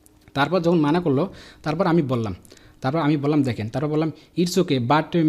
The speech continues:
may I now," মানে আমি কি জানতে পারি, "what is the main purpose of your channel?" এই যে আমার কিন্তু এটা মেইন কিন্তু কথাটা, আমার কিন্তু এটা মেইন কথা কিন্তু, এই দেখেন এই লাইনটি কিন্তু আমার মেইন লাইন,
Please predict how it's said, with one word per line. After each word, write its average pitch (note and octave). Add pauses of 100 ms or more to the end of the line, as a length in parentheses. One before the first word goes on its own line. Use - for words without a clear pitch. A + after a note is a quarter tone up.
(120)
may E3+
I D#3+
now," C3+
মানে C3+
আমি C#3+
কি -
জানতে C3
পারি, E3
"what C3
is D3+
the D3+
main C#3+
purpose E3
of C#3+
your D3
channel?" C3+ (120)
এই C3
যে C#3
আমার C#3+
কিন্তু D3+
এটা D#3
মেইন C3
কিন্তু B2+
কথাটা, G#2+ (880)
আমার B2+
কিন্তু C#3+
এটা C#3
মেইন C3
কথা A#2+
কিন্তু, A2+
এই A#2+
দেখেন A2
এই C3+
লাইনটি C3+
কিন্তু C#3+
আমার C3+
মেইন B2
লাইন, G2+